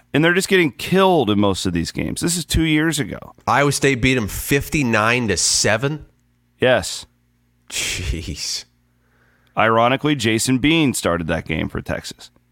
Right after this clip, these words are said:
Speaker 1: or for Kansas.
Speaker 2: Hmm.
Speaker 1: That was a Brock Purdy game. So I, I just, I think that it's possible in this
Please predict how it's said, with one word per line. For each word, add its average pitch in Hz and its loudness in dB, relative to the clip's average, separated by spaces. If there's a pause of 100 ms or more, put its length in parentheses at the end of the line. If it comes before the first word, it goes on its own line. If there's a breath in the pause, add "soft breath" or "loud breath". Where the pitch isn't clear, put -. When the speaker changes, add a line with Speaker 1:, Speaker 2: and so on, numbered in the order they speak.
(280)
Speaker 1:
or 95 -4
for 92 -8
Kansas. - -10 (1160)
Speaker 2:
Hmm. 95 -4 (1200)
Speaker 1:
That 104 0
was 107 -2
a 85 -10
Brock 113 0
Purdy 131 0
game. 80 -6 (500)
So 139 2 (200)
I, 139 4
I 131 4
just, 147 -4 (180)
I 151 2
think 196 -4
that 143 0
it's 110 -4
possible 123 2
in 107 0
this 123 0